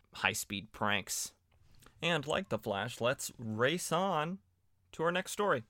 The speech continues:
Uh, Hawkman, second story of Flash Comics number two, uh, written by Gardner F. Fox and drawn by N-, Dennis Neville. And this Hawkman story starts out with, uh, buildings of New York.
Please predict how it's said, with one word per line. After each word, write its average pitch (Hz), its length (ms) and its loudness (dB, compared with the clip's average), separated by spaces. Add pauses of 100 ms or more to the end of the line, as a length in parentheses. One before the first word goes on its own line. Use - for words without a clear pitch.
(680)
Uh, 123 380 6
Hawkman, 170 600 2 (200)
second 160 460 -4
story 151 480 0
of 120 120 -4
Flash 127 600 0
Comics 120 380 -2
number 113 320 0
two, 170 400 -2 (240)
uh, 107 420 2
written 127 380 0
by 110 240 4
Gardner 104 340 0
F. 107 160 -4
Fox - 480 -4
and 113 160 -2
drawn 147 380 0
by 104 140 -2
N-, 101 260 -4 (160)
Dennis 160 420 -4 (160)
Neville. 110 560 0 (640)
And 113 480 4
this 143 960 2 (120)
Hawkman 143 260 2
story 127 220 2
starts 127 320 2
out 127 280 4
with, 120 380 -2 (140)
uh, 110 260 2
buildings 165 640 6
of 135 120 -2
New 147 180 0
York. 160 580 2